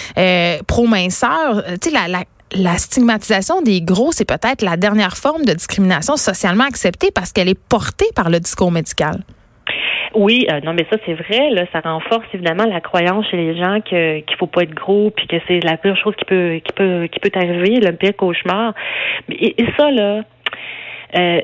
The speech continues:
Speaker 2: cette méconnaissance-là, y compris dans la communauté médicale, de, de comment le corps stocke la graisse, puis comment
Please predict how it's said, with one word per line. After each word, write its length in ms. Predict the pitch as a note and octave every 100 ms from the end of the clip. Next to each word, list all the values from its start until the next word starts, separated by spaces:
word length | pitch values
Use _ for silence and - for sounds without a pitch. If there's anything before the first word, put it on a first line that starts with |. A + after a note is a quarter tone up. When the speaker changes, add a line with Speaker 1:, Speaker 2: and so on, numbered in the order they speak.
| -
Speaker 2:
cette 160 | G#3 -
méconnaissance-là, 760 | A3+ A#3 A#3 A3+ G#3+ A3+ G#3+ C4
y 60 |
compris 560 | B3+ D4 C#4 - C#4+ A#3+ -
dans 220 | G3 G3+
la 180 | G3 F3
communauté 440 | G#3+ G3 F#3+ A3
médicale, 800 | G#3 F#3 - G#3 G3 G3+ F#3+ F3
de, 340 | E3+ E3 D#3+ D#3+
de 460 | D#3+ D#3 D3+ D#3 -
comment 220 | A3+ G#3+ F#3
le 160 | F#3
corps 320 | F3+ F#3+ F3 F3
stocke 220 | - F#3
la 120 | F#3 E3+
graisse, 460 | F3 F#3 F#3+ F#3 -
puis 160 | - E3+ -
comment 180 | G#3